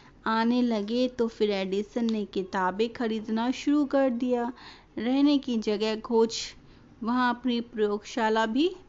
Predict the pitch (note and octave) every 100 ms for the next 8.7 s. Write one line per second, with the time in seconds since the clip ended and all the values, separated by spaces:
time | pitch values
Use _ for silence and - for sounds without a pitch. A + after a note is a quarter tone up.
0 | - - C4+ A#3 G#3 - F3+ F#3 - -
1 | - - - - - A3+ G#3+ - A3+ B3
2 | D4 D4 A#3+ A#3 A3 G3+ A3 B3 B3+ A#3+
3 | G#3 A3 A3+ - A3+ G#3+ A3+ A3+ A#3 G3
4 | A3 A3 C#4+ C#4+ C4 A3 G3 G#3 G#3+ B3
5 | - - G#3+ G#3+ A#3 A3 A#3+ C#4+ - -
6 | - - - - C#4 C#4 - - - -
7 | C4 B3 - B3 A#3+ A3 A3 A#3+ A3+ A#3
8 | G#3+ G3+ E3+ D#3+ D#3 C#3